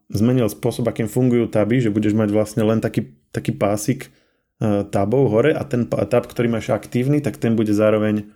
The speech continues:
oknom pre zadávanie adresy. A, a potom vlastne, keď máš viac, vlastne viacero tabov z jedného webu alebo nejak tak, tak sa to, myslím, bude združovať do takých nejakých skupín. No proste celé to, celé to funguje dosť odlišne ako doteraz.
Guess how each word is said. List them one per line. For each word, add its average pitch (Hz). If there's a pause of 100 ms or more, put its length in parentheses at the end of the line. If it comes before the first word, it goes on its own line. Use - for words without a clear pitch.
oknom 110
pre 107
zadávanie 107
adresy. 104 (480)
A, 110
a 107
potom 120
vlastne, 110 (240)
keď 113
máš 107
viac, 110
vlastne 107
viacero 113
tabov 101
z 123
jedného 123
webu 107
alebo 98
nejak 101
tak, 117
tak 110
sa 113
to, -
myslím, 104
bude 101
združovať 107
do 104
takých 110
nejakých 110
skupín. 123 (560)
No -
proste - (500)
celé 165
to, 139
celé 160
to 139
funguje 139
dosť 131
odlišne 131
ako 113
doteraz. 151